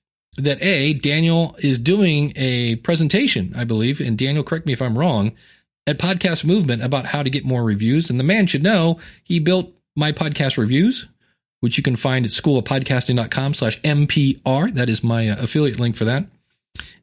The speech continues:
And, um, Daniel's been doing a cool thing, and I think Ray Edwards does this as well, and that is if you write a review,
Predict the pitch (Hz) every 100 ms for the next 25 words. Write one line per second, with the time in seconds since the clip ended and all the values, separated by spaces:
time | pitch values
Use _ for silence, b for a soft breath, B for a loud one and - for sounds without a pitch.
0 | _ 143 147 147 139 139 135 131 127 107
1 | _ _ _ _ _ _ 135 127 196 262
2 | 180 - 151 151 135 - 165 156 117 113
3 | 110 110 - 143 139 135 135 B B B
4 | B 156 - 277 165 165 196 170 175 165
5 | 151 - 143 139 131 120 123 151 127 123
6 | 165 165 147 - 139 127 160 175 135 113
7 | 127 196 113 95 101